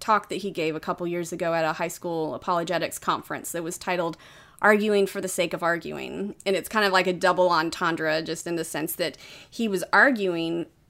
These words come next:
for having better arguments. And now most time, most parents will hear, "No way am I teaching my kids to argue." Well, that's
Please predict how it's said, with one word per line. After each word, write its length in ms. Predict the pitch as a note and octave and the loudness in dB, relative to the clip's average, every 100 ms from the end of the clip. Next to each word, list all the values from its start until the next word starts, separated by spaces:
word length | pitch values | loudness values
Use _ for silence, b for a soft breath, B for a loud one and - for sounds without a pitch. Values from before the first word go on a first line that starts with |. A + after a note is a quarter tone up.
| _ _ | _ _
for 300 | - - A#3 | -12 0 2
having 260 | G#3+ A3 G3+ | 4 2 4
better 220 | G3 F#3 | 4 4
arguments. 580 | - G3 G3 F3 D#3 F#3 | 6 4 2 -2 -2 0
And 80 | F#3 | 2
now 140 | F3+ | 4
most 260 | F#3+ G3+ - | 4 2 0
time, 240 | F#3+ D#3+ | 0 2
most 200 | G3 F#3+ | 0 2
parents 240 | G3 F#3+ F#3 | 0 0 0
will 80 | |
hear, 180 | F3+ E3+ | 0 0
"No 260 | F3 G3+ D4 | 2 6 8
way 160 | C4 | 6
am 120 | C4 G#3+ | 6 4
I 80 | |
teaching 320 | F#3+ G3+ F#3+ F#3 | 2 -2 0 0
my 120 | E3+ | 0
kids 280 | F#3+ F3 - | 0 -2 -2
to 100 | - | 2
argue." 400 | F#3+ G3 D#3+ D#3 | 4 4 -2 0
Well, 160 | F#3 | 2
that's 320 | C#4+ D#4 - | 2 0 -4